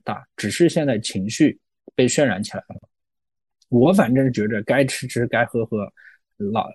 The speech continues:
阎王叫你三斤死，绝不得要，呃，绝不留你到五斤，就那点儿引发你致癌的量，呃，说实话，还不如你平常吃的酸菜给你带来的致癌那个几率大呢。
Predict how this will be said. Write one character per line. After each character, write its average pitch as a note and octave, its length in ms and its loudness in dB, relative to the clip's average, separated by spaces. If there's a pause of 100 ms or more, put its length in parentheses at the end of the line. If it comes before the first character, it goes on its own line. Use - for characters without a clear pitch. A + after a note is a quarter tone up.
(140)
阎 B2 220 0
王 D3 160 0
叫 D#3+ 160 4
你 G#2 140 -2
三 C#3+ 240 -4
斤 C#3+ 80 -2 (100)
死， G#2+ 200 -6
绝 A2 180 -4
不 C3 80 -4
得 C#3 120 2
要， B2 100 2 (140)
呃， A#2 120 -2
绝 B2+ 260 0
不 C#3+ 120 0
留 B2+ 160 4
你 C3 120 0
到 A#2+ 160 -2
五 F#2+ 140 -4
斤， G#2 260 -8 (440)
就 G3 180 6
那 D#3+ 220 2
点 A2 100 0
儿 F#2+ 160 -4 (380)
引 A2 260 0
发 C#3 140 0
你 A2 120 0
致 B2 180 -2
癌 A2+ 100 0
的 A#2 100 -4
量， A#2+ 220 0 (600)
呃， G#2+ 120 -6
说 - 280 0
实 - 200 -2
话， A#2+ 180 -2
还 - 140 -4
不 D#3+ 100 0
如 D3 160 4
你 B2 100 0
平 A2+ 220 -6
常 B2 180 -2
吃 C3+ 200 -6
的 C3 80 0
酸 C3 200 -4
菜 D#3+ 240 0 (600)
给 A2+ 100 0
你 A2+ 240 0 (480)
带 A#2 140 2
来 G2+ 100 0
的 A2 80 -2
致 A2+ 160 -4
癌 G2+ 340 -4 (400)
那 A2+ 160 -2
个 F#2+ 240 -8 (120)
几 A#2 120 2
率 G#2+ 140 2
大 G2 120 0
呢。 G2 120 -8